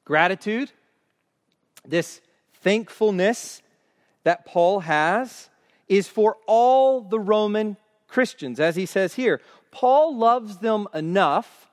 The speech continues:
to thank God for them. He cares about them. He's attentive to them.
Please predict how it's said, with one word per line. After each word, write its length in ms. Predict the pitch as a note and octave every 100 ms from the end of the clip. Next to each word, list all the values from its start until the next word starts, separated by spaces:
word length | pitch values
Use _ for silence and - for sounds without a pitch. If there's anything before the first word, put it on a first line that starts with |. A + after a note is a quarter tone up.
| _ _ _ _ _
to 180 | G#3 G3
thank 560 | - - G#3 G3 - _ _ _ C3+
God 380 | C#3+ G3 G#3 E3+
for 140 | E3+
them. 280 | B2+ A2 F#2+ _ _ _ _
He 140 | C4
cares 500 | - - F4 F#4+ A#3+
about 320 | E3+ B2+ G#2
them. 120 | A#2+ B2
He's 200 | B3+ C#4
attentive 640 | A3+ - F4 F4 D#4+ -
to 180 | - D3+
them. 180 | B2